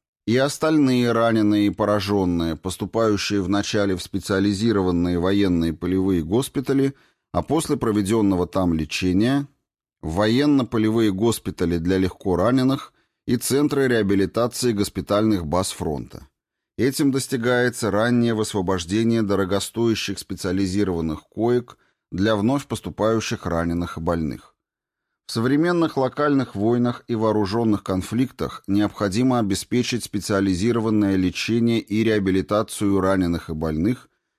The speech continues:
до полного восстановления временно утраченных или ослабленных функций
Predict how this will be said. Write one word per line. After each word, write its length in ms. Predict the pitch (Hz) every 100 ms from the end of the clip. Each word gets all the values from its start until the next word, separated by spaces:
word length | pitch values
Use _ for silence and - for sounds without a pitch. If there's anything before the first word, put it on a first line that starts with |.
| _
до 240 | 82 120 147
полного 540 | 127 139 139 131 123
восстановления 1040 | 107 - 98 95 87 90 117 127 123 123 - _ _
временно 640 | - 104 139 147 139 135
утраченных 760 | 127 107 107 113 - 110 110 -
или 180 | 110 117
ослабленных 720 | 127 - 104 110 107 101 98
функций 640 | - 95 104 98 - 113